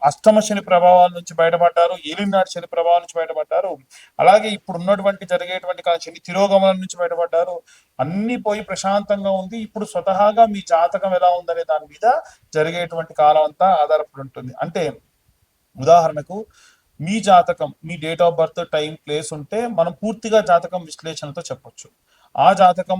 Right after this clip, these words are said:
మీ దాకా రావాలంటే అరవై నుండి డెబ్బై పేజీల్లో జాతకం మీకు అందిస్తాము. దానికి కాను రెండు వేల ఇరవై ఐదు రూపాయలు ఛార్జ్ చేస్తాము. అరవై నుండి డెబ్బై పేజీల్లో జాతకం మీకు అందిస్తాము. ఈ నెలలో ఎవరైతే జాతకం చెప్పించుకుంటారో వారికి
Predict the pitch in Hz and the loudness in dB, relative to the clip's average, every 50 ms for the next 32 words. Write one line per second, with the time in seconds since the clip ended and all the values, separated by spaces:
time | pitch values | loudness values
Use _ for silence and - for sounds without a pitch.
0 | 190 175 170 170 160 170 170 165 165 180 175 160 156 156 160 160 160 156 156 151 | -6 -10 -12 -8 0 2 2 4 4 2 2 4 4 2 4 4 2 2 2 -2
1 | 147 151 - 175 143 143 151 160 180 180 170 170 _ - 185 175 165 151 _ - | -10 -6 -4 -2 0 0 0 0 -2 -4 -4 -10 _ -20 -14 -10 -10 -10 _ -8
2 | 170 170 - 165 160 156 147 160 160 165 175 170 - 147 143 147 151 - 151 151 | -10 -10 -8 -10 -12 -12 -12 -14 -8 -8 -8 -2 0 0 0 0 -4 -10 -10 -12
3 | 151 147 - 131 131 131 131 - - 131 131 139 151 135 127 127 143 - _ _ | -12 -12 -12 -12 -12 -12 -16 -12 -10 -10 -10 -8 -10 -10 -10 -10 -12 -12 _ _
4 | _ _ _ _ - 143 151 185 202 - - - 180 170 165 196 185 170 156 160 | _ _ _ _ 2 2 2 2 2 -2 -4 0 0 0 0 0 -4 -8 -8 -8
5 | 175 175 175 170 170 170 156 151 165 165 185 180 175 165 165 - - 170 170 165 | -6 -6 -2 -2 -2 -2 -2 -6 -6 -4 -4 -4 -6 -8 -10 -4 -2 -2 -2 -2
6 | - 147 143 151 147 - - 151 151 147 - - 139 139 151 185 202 - - 135 | -2 0 0 0 0 -2 -6 -10 -10 -10 -6 -4 -4 -4 -4 -4 -8 -4 -2 -2
7 | 143 156 165 160 151 160 170 156 151 143 147 151 - 151 143 135 147 151 156 147 | 0 0 -2 -4 -6 -10 -10 -10 -8 -8 -8 -10 -10 -12 -12 -12 -8 -8 -6 -2
8 | 139 135 135 - - 147 147 147 143 - 135 135 139 143 - - 151 156 165 - | 0 -2 -2 -2 -6 -14 -14 -14 -8 -8 -8 -8 -8 -16 -12 -8 -8 -8 -8 -10
9 | - _ 160 175 190 196 190 190 185 185 185 175 175 165 165 165 - - 165 - | -20 _ -12 -10 -8 -6 0 0 0 -2 0 -2 -2 0 0 -2 -4 -8 -12 -4
10 | 156 143 147 151 156 170 165 - 151 _ _ _ - - 147 139 139 - 139 165 | -2 -2 -2 -2 -6 -14 -12 -14 -16 _ _ _ -20 -18 -18 -8 -6 -4 -2 -2
11 | 202 233 226 _ _ - - _ - - 156 175 185 196 185 175 156 151 156 160 | -4 -6 -6 _ _ -20 -20 _ 0 6 6 6 6 4 -4 -12 -12 -10 -12 -12